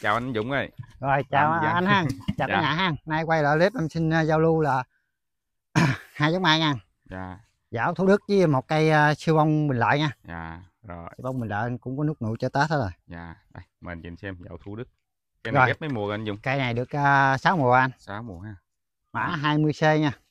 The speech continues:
Speaker 1: Mã hai mươi C. Số điện thoại của anh Dũng thì em có để trên tiêu đề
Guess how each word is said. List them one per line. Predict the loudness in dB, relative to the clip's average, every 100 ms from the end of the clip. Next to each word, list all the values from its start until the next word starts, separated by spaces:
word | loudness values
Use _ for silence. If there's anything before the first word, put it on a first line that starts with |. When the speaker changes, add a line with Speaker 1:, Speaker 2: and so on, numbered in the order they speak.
| _ _ -20 -20 _ _ _ _
Speaker 1:
Mã | -20 -16
hai | -12
mươi | -10 -12
C. | -12 -8 -8 _ _ _ _ -8
Số | -6
điện | -4
thoại | 0 0
của | 0
anh | -2
Dũng | -2 -2
thì | -2
em | -4
có | -6 -6
để | -4 -4
trên | -8 -8
tiêu | -8
đề | -4